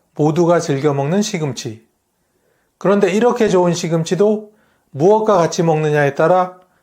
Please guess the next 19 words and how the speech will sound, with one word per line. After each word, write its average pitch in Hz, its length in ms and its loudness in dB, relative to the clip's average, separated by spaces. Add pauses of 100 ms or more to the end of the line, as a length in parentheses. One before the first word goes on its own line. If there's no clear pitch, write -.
(140)
오히려 202 440 2
내 151 140 2
몸에 180 580 0
독이 175 300 0
될 170 140 2
수도 170 240 -4
있다는 143 320 -2
사실 156 540 -2 (500)
혹시 180 220 -2
알고 139 260 0
계셨나요? 139 600 -2 (1500)
시금치의 226 600 0
원산지인 175 840 2 (100)
고대 175 440 0
페르시아에서는 175 1000 0 (680)
시금치를 202 880 -2 (300)
녹색의 196 640 0
금이라고 180 640 2
부르며 165 540 -2